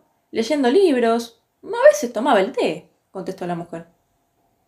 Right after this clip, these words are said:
No supe qué decir. Así pues, le di un soberano y me marché. Ahora, ¿qué piensas tú de todo esto? No creerás que la mujer me dijo la verdad.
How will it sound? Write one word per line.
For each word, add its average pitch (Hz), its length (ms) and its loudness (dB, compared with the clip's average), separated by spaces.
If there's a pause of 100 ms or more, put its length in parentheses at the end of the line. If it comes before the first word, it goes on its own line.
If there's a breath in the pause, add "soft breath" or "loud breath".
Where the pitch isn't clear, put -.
(920)
No 233 120 -2
supe 277 280 -2
qué 226 120 0
decir. 202 420 -8 (1160)
Así 190 200 -4
pues, 254 400 -2 (140)
le 196 140 2
di 226 100 2
un 247 80 -2
soberano 214 520 2
y 226 40 0
me 190 120 0
marché. 175 400 -6 (2750)
Ahora, 160 420 -2 (760 soft breath)
¿qué 285 100 -2
piensas 175 460 -4
tú 170 80 -2
de 160 80 -2
todo 160 260 -4
esto? 151 240 -14 (960)
No 190 120 -4
creerás 185 280 2
que 185 100 0
la 170 100 2
mujer 190 280 -2
me 180 100 0
dijo 170 220 -4
la 160 100 -6
verdad. 175 440 -4